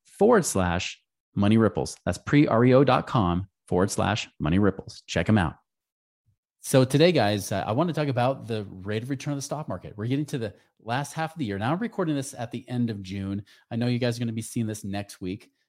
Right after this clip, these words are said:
but, uh, you know, right after the fourth of July. But I, I want you guys to really get a good idea of what is real. Like, what does the stock market really actually produce? Because if you were like me, <laughs> as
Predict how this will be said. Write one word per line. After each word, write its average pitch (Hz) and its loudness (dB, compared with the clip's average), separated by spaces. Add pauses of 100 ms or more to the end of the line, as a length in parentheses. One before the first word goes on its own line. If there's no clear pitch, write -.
(200)
but, 117 -8
uh, 110 0
you 113 -6
know, 95 -6
right 117 -2
after 110 -8
the 110 -16
fourth 117 -10
of 110 -6
July. 101 -4
But 135 -2
I, 120 0
I 127 -6
want 143 -4
you 156 -8
guys 127 -4
to 107 -12
really 139 -4
get 107 -6 (340)
a 110 -6
good 123 -2
idea 123 -2
of 92 -6
what 120 -6
is 117 -6
real. 107 -6
Like, 98 -12
what 135 -4
does 240 -10
the 175 -14
stock - -4
market 110 -8
really 127 -2 (100)
actually 95 -10
produce? 139 -4 (560)
Because 156 -2
if 139 -4
you 180 -4
were 226 -2
like 107 -2
me, 107 -4 (160)
<laughs> - -14
as 127 -4